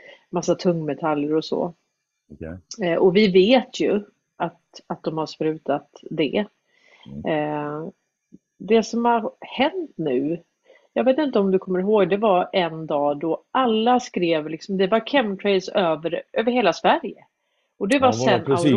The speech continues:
Speaker 1: Aurora tjugotre.
Speaker 2: Ja, det var precis när Aurora drog igång. Ja, va?
Speaker 1: Ja, det var precis
Speaker 2: Ja.
Speaker 1: då. Men
Speaker 2: Mm.
Speaker 1: vet du vad skillnaden var? Det var att ofta är det så att de sprutar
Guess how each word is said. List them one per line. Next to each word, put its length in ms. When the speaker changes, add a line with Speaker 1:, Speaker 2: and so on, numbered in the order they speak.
Speaker 1:
Aurora 180
tjugotre. 340
Speaker 2:
Ja, 180
det 60
var 140
precis 420
när 80
Aurora 420
drog 260
igång. 320
Ja, 160
va? 100
Speaker 1:
Ja, 300
det 60
var 140
precis 360
Speaker 2:
Ja. 100
Speaker 1:
då. 60
Men 120
Speaker 2:
Mm. 80
Speaker 1:
vet 140
du 60
vad 120
skillnaden 640
var? 220
Det 200
var 280
att 160
ofta 440
är 220
det 100
så 140
att 200
de 280
sprutar 680